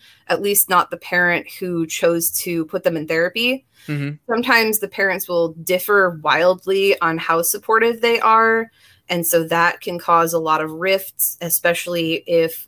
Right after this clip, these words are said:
Speaker 1: the other parent has decided that they don't want their kid to be in therapy anymore.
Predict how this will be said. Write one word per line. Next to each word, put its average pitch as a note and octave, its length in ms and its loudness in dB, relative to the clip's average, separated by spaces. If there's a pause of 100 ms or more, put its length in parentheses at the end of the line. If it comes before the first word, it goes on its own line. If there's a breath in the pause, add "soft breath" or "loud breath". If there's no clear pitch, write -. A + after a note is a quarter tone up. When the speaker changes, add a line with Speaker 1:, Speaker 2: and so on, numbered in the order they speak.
Speaker 1:
the D#3+ 100 -2
other D#3+ 460 0
parent E3 360 -4
has D#3+ 220 -4 (140)
decided D#3+ 520 -2
that D#3+ 120 -6
they D#3+ 100 2
don't F3 200 2
want D4 160 2
their E3+ 100 0
kid E3+ 200 -2
to E3 60 -10
be D#3+ 120 -2
in D3+ 120 -6
therapy D#3 380 -6
anymore. D#3 560 -6